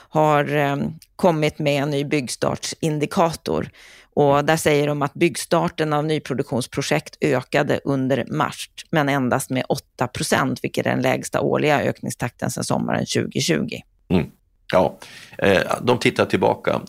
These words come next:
Speaker 2: eh, och, och har inte de här, eh, kostnadsökningarna inom byggindustrin på sin radar, vilket jag tycker är en stor svaghet i deras analyser. Ehm, det fungerar kanske just nu som någon form utav, ehm,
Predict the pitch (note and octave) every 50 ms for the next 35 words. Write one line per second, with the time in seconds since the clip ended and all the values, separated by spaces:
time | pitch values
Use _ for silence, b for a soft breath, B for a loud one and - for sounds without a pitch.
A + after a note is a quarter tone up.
0 | - F2 F#2 F2+ - - - F#2+ G2 - - F#2 G2 G2 F2 - G2+ F#2+ G2 G2
1 | - E2+ D2+ D2+ - - E2 E2+ D#2+ - B B B B B B B B B -
2 | - F#2 E2+ F2+ D#2+ D2+ E2+ E2 E2 E2 D2+ - - - D#2+ E2+ - - G2 E2
3 | - - E2+ E2 - - F#2 F2+ F2+ - - F#2 D#2+ D#2 - D#2+ E2 E2 - -
4 | G2 G2 D2+ C#2 D2 D2+ D#2+ D#2 F2+ D2+ D2+ E2 D#2 D2 D2+ D2 - - E2 E2+
5 | E2 D2+ - D#2 D2+ - D#2 C#2+ D#2+ D#2 F#2 G2 G2 F#2+ E2 - - A#1+ B1 B1+
6 | E2 E2+ D#2 D2+ - _ - - - - - D2 D2 - - D#2 - - - D#2
7 | E2 F2 E2 D#2+ - - - G2 F#2 D#2+ - - - F2+ F2 F2+ F2 - - -
8 | - - E2+ E2+ F2 F2 - - D#2 E2+ F2 F2 E2+ F2 E2+ - - - - -
9 | - B B B B B B B B B B - F2+ E2 E2 E2 E2 E2 D#2+ D#2+
10 | D#2+ D#2+ D#2+ D#2+ - _ _ _ _ _ _ - - _ _ B B B B B
11 | B B B B B B B B B B B B B _ _ _ _ _ - G#2+
12 | G#2 - A2 G#2 G2 F#2 F2+ G2 F#2 F2 - - A#2+ G2 F#2 - - F#2 F#2+ G#2
13 | G#2+ G#2+ - - - F2+ E2 - - F2 E2+ E2 D#2+ - - E2+ E2+ E2+ E2 E2
14 | E2+ - F2 E2+ E2+ E2 D#2 D#2+ E2+ E2+ E2 D#2+ D#2+ D#2 -